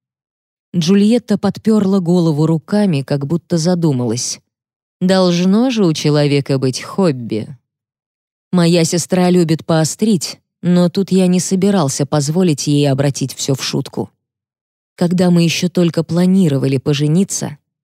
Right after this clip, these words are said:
ты подарила Кэролайн справочник по этикету», — сказал я, со словами, что это ей пригодится. «Помню. Она, кстати, была в восторге». «Верно», —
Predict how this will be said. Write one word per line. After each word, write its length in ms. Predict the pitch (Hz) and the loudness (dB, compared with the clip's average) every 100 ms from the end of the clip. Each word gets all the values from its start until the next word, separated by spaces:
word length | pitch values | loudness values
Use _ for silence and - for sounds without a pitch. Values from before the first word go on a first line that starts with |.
| _ - | _ -2
ты 120 | 202 | 0
подарила 520 | 196 185 190 220 185 | 2 2 2 4 2
Кэролайн 560 | - 214 208 190 185 165 | 2 0 2 2 2 0
справочник 720 | - 175 180 175 - 180 160 | -2 0 0 0 0 -2 0
по 160 | 175 175 | 0 0
этикету», — 520 | - 180 185 139 123 | -2 -2 -2 -2 -2
сказал 440 | - 139 127 131 127 | -4 -4 -4 -4 -6
я, 240 | 123 127 _ _ _ - | -8 -12 _ _ _ -8
со 160 | - | -2
словами, 580 | 160 156 143 135 196 156 | -2 0 0 2 2 0
что 280 | 135 - 139 | -2 -2 0
это 220 | 160 160 170 | 0 0 0
ей 260 | 156 147 | 2 0
пригодится. 800 | 139 147 165 165 151 - - 104 _ _ _ _ _ _ _ | 0 0 0 0 -2 -4 -8 -8 _ _ _ _ _ _ _
«Помню. 680 | 240 233 180 160 156 180 226 _ _ _ | 0 2 2 0 0 -2 -6 _ _ _
Она, 320 | - 185 170 165 | -2 2 2 0
кстати, 320 | - 196 226 | -2 -2 0
была 300 | 220 220 185 | 0 2 2
в 40 | |
восторге». 760 | 170 202 - 151 127 135 143 156 _ _ _ _ _ _ | 0 -2 -2 -4 -4 -6 -10 -12 _ _ _ _ _ _
«Верно», — 560 | - 208 175 135 139 | 0 2 2 0 -4